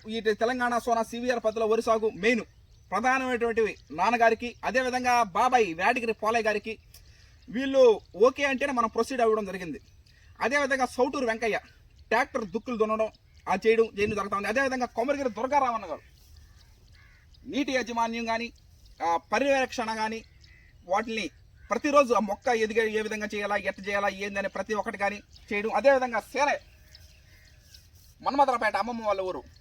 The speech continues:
ప్రతిరోజు వాటిని మొడలు కట్టడం, మట్టి ద్రావణాలు స్ప్రేయింగ్ చేసేటప్పుడు నీళ్లు అందించడం,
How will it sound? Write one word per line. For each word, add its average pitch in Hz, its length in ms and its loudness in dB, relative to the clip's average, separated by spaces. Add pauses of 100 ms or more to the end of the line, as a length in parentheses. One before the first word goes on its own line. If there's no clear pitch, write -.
(460)
ప్రతిరోజు 285 440 4
వాటిని 226 320 -2 (280)
మొడలు 214 220 0
కట్టడం, 208 360 -2 (100)
మట్టి 196 240 -4
ద్రావణాలు 214 400 0
స్ప్రేయింగ్ 214 320 -10
చేసేటప్పుడు 190 300 -4
నీళ్లు 208 240 -6
అందించడం, 196 400 -8